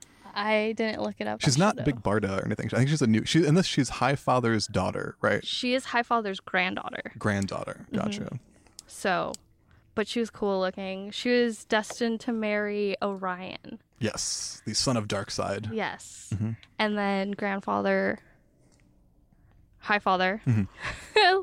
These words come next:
Speaker 1: <laughs> basically fucking killed everyone.
Speaker 2: Yeah.
Speaker 1: And she got pissed. She was like, "You're supposed to spare him."
Speaker 2: Yeah.
Speaker 1: "No fucks given."
Speaker 2: <laughs> In this universe,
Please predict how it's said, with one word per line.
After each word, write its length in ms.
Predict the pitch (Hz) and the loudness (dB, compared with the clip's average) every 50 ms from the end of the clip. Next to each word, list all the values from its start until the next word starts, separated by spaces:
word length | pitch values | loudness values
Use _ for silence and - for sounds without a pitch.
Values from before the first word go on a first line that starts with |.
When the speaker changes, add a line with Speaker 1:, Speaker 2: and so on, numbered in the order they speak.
| - _ | -2 _
Speaker 1:
<laughs> 160 | - - - | -18 -4 -2
basically 580 | 214 202 226 - - 226 226 - 233 226 220 - - | 0 0 0 0 -2 -8 -4 -2 -2 -2 -2 -6 -4
fucking 300 | - 240 - - 220 226 | -4 -4 -4 -4 -8 -6
killed 300 | - - - 226 220 214 | -4 0 2 2 4 6
everyone. 640 | 214 208 202 202 202 196 202 202 196 196 202 220 240 - - - - - - - | 4 4 4 4 2 2 2 0 0 -2 -2 -4 -8 -12 -16 -20 -14 -14 -12 -6
Speaker 2:
Yeah. 220 | - 107 101 113 - - - _ | -4 -4 -4 -4 -6 -10 -12 _
Speaker 1:
And 140 | - 226 214 | -2 -2 -2
she 120 | - - 214 | -2 0 0
got 200 | 226 - - - | 0 0 0 -2
pissed. 340 | - - 233 208 208 - - | -2 0 2 2 2 0 -4
She 120 | - - | -6 -8
was 80 | 226 - | -6 -6
like, 160 | 247 233 - | -6 -6 -6
"You're 100 | 285 269 | -8 -10
supposed 280 | - - 320 311 285 - | -6 -4 -4 -4 -2 -4
to 80 | 302 | -6
spare 420 | - - - 330 311 311 320 330 302 | -8 -4 -2 0 2 2 2 0 0
him." 560 | 302 285 269 269 247 226 208 208 214 240 233 _ _ _ _ - - - - _ - - - - - _ - | -2 -2 -2 0 -2 -4 -4 -4 -6 -8 -8 _ _ _ _ -14 -12 -12 -12 _ -20 -20 -20 -20 -20 _ -4
Speaker 2:
Yeah. 380 | 104 104 98 95 90 - - - - - - | 0 0 0 2 0 -2 -4 -6 -8 -8 -6
Speaker 1:
"No 200 | 247 277 - - - - | -6 -6 -6 -8 -12 -2
fucks 240 | - 277 - - - - - | -2 -2 -2 -2 -14 -12 -4
given." 460 | - 262 - - - - - 240 254 - - - 190 120 - - 185 175 - | -2 -2 -2 -2 -6 -12 -10 -10 -10 -8 0 2 4 4 4 4 4 4 4
Speaker 2:
<laughs> 460 | 220 170 - - 247 277 277 220 - | 2 0 0 -4 -8 -6 -4 0 2
In 100 | 131 143 | 4 4
this 140 | 156 - - | 4 4 4
universe, 520 | 147 127 104 110 107 98 - - - - | 4 4 4 4 4 2 2 0 -4 -4